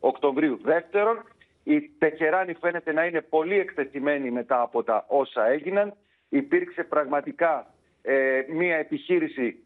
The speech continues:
μέσα στην καρδιά της Τεχεράνης από τις Ισραηλινές, πιθανότατα, μυστικές υπηρεσίες,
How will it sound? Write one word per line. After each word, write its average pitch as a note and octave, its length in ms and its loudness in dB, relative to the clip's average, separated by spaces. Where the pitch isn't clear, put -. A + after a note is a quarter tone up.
μέσα E3 680 0
στην C3 160 -10
καρδιά C3+ 540 0
της C3 200 -14
Τεχεράνης C#3+ 760 -2
από D#3+ 360 -2
τις - 340 -8
Ισραηλινές, C#3 840 -2
πιθανότατα, B2 680 -2
μυστικές A2+ 500 -6
υπηρεσίες, A#2+ 680 -2